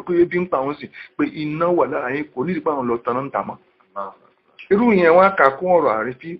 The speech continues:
Lóòótọ́ ọmọ yẹn sọ̀rọ̀ tó burú sí, sí, sí ọ̀gá rẹ̀, but ọ̀gá dìsáàfù kó sọ̀rọ̀ burúkú sí torí àpààyàn ni. Tó ń bá jẹ́ àgbàgbà dáadáa, tí ò bá lè fọ́mọ yẹn ní ìka àtààbọ̀, nítorí ọmọ kékeré ni. kó àbí kó fún ní méjì yìí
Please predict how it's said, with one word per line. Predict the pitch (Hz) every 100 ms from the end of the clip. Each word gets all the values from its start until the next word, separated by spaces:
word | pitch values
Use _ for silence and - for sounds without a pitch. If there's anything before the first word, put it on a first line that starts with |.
| -
Lóòótọ́ | 226 190 180 165
ọmọ | 147 143
yẹn | 135 143
sọ̀rọ̀ | - - 120
tó | -
burú | 131 120 139 139
sí, | - 151 156 120
sí, | - 143 135 120 120
sí | 170
ọ̀gá | 135 107 110
rẹ̀, | 98 - - - _
but | 117 110 - -
ọ̀gá | 107 104 143 156
dìsáàfù | - - 139 123 101
kó | - 127
sọ̀rọ̀ | - 101
burúkú | 92 104 -
sí | - -
torí | 120
àpààyàn | - - - 98 104 95
ni. | 107 - - - - -
Tó | 262
ń | 196
bá | 160 156
jẹ́ | 147 180
àgbàgbà | 151 117 104
dáadáa, | 120 123 117 - _ _ _ _ _
tí | -
ò | 220
bá | 160
lè | 180
fọ́mọ | 175 151 156
yẹn | 135 135
ní | 165
ìka | - 123 101
àtààbọ̀, | - - - - _ _ _ _ _ _ _ _ _ _
nítorí | 131 135
ọmọ | 123
kékeré | 131 127 131
ni. | 117 - - - _ _ -
kó | 127
àbí | 127
kó | 175
fún | - 156
ní | 160
méjì | 175 -
yìí | 131